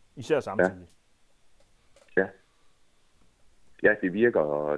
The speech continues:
Speaker 2: det virker ikke til, øh. Og så kan man så sige, så er Randers jo også sådan lidt, altså, de, de, jeg synes, de spiller en god kamp nede i Vejle og gør det helt rigtigt og sådan noget, ikke også? Men, men det, men det kan jo være, at, altså, indtil videre har det jo vist sig som en enlig svale.
Speaker 1: Ja.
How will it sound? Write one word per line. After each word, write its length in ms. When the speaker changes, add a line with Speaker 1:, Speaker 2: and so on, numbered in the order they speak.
Speaker 2:
det 100
virker 240
ikke 160
til, 260
øh. 340
Og 60
så 80
kan 100
man 120
så 100
sige, 280
så 100
er 100
Randers 440
jo 120
også 220
sådan 240
lidt, 160
altså, 140
de, 100
de, 140
jeg 80
synes, 140
de 60
spiller 200
en 60
god 160
kamp 200
nede 100
i 20
Vejle 320
og 80
gør 120
det 80
helt 180
rigtigt 380
og 60
sådan 100
noget, 120
ikke 100
også? 140
Men, 140
men 220
det, 160
men 260
det 80
kan 80
jo 40
være, 140
at, 200
altså, 120
indtil 220
videre 160
har 80
det 60
jo 60
vist 160
sig 80
som 200
en 60
enlig 220
svale. 380
Speaker 1:
Ja. 80